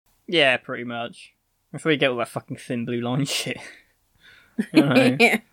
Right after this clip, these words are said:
Speaker 1: Like, they literally think as soon as they'd go away, the entire place would just turn to, like, full barbarity. I mean, the fact that policemen call civilians civilians,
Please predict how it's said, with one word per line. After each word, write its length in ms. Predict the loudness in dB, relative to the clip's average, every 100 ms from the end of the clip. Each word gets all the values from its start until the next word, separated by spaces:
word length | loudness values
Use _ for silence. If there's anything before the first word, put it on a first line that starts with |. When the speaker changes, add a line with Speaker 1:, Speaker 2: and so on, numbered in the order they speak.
| _ -2
Speaker 1:
Like, 180 | 0
they 140 | 2 2
literally 300 | 2 0 -4
think 200 | -2 -4
as 80 | -2
soon 140 | -2
as 100 | 0
they'd 160 | -2 0
go 220 | 2 4
away, 220 | 4 2
the 80 | 0
entire 260 | -2 -2 0
place 220 | -2 -4
would 80 | -10
just 160 | -12
turn 300 | -2 0 0
to, 60 | -2
like, 140 | -6
full 420 | -8 -4 0 0
barbarity. 880 | 0 0 0 0 0 -4 -6 -6 -8 -14 _ _ _ _
I 80 | 0
mean, 100 | 0
the 80 | 0
fact 160 | 0 0
that 120 | -4
policemen 340 | -4 -4 -4
call 340 | -2 0 -2 -4 _ _ _
civilians 520 | -4 0 0 0 -2
civilians, 720 | -4 -6 -2 0 0 -4 -10